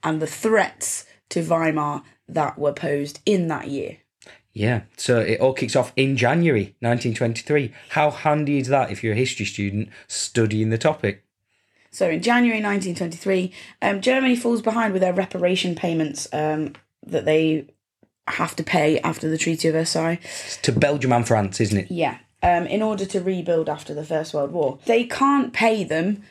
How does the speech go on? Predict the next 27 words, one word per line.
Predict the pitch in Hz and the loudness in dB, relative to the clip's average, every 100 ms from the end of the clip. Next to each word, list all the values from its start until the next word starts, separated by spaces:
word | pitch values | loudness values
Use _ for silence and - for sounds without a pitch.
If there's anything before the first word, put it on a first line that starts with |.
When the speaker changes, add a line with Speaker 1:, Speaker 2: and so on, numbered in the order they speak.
| _ | _
Speaker 1:
so | - 196 | -4 0
they | 196 | 0
fall | 214 226 | 2 2
behind | 196 196 196 175 | 2 0 2 2
on | 165 | 0
their | 165 | -2
payments, | 175 170 156 156 - - | 0 -2 0 -2 -6 -4
and | 156 160 | -4 0
then | 170 165 160 - | 0 0 -2 -6
France | - 190 165 - | 0 0 0 -2
aren't | 180 175 - | 0 0 -2
particularly | - - 247 - 175 156 156 156 | -2 -2 -2 -2 0 0 0 -2
pleased | 160 147 143 | -2 -4 -6
by | 123 107 | -6 -6
this. | 92 - - - | -6 -10 -12 -2
Speaker 2:
No, | 120 | 0
'cause | - 98 | 0 0
they | 110 139 147 | 4 4 4
need | 120 107 101 | 2 0 -2
to | 113 | -10
pay | - 120 113 110 98 | -8 0 2 4 0
back | 95 110 110 - | 0 0 0 -2
their | 107 104 | -2 0
war | 113 117 | 2 2
debts | 107 110 - - | 2 0 -2 -4
to | 110 | -2
America | 104 120 147 113 - 101 | 0 4 4 2 0 -2